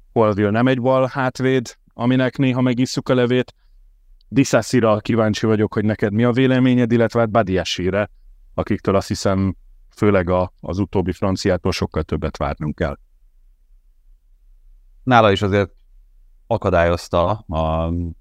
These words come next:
Speaker 2: az asszimilációt az, hogy, hogy hol lehetett rá számítani, hol nem. Ugye egészen kiváló képességű játékos szerintem Badiashile. Ö, hát hogy fogalmazzak, <laughs> hogy ne sértsem meg, ez nagyon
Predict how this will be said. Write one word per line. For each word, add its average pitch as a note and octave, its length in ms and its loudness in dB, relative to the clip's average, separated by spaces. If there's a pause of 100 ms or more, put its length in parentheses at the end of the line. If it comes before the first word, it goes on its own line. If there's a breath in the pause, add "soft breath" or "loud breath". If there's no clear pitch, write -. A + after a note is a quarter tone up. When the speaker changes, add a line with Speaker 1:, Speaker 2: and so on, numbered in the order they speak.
(140)
Speaker 2:
az G#2+ 160 -2
asszimilációt F2+ 920 0
az, E2+ 200 -2
hogy, - 420 -4 (260)
hogy E2 120 -10 (400)
hol F#2 460 0 (100)
lehetett F#2 420 2
rá F2+ 120 0
számítani, F2+ 500 0
hol F#2 240 -2
nem. G2 280 -2 (640)
Ugye G#2 260 -2
egészen F2 340 0
kiváló D2+ 340 -2
képességű D2+ 580 -4
játékos D2+ 460 -2
szerintem D#2 480 -4
Badiashile. D#2+ 640 0 (540)
Ö, E2+ 400 -2 (680)
hát - 180 -12
hogy A2+ 220 0
fogalmazzak, E2+ 680 -2
<laughs> - 40 -20
hogy D#3+ 100 2
ne B2 140 2
sértsem C#3 540 -2
meg, A2 180 2
ez G#2 100 -2
nagyon A2 400 0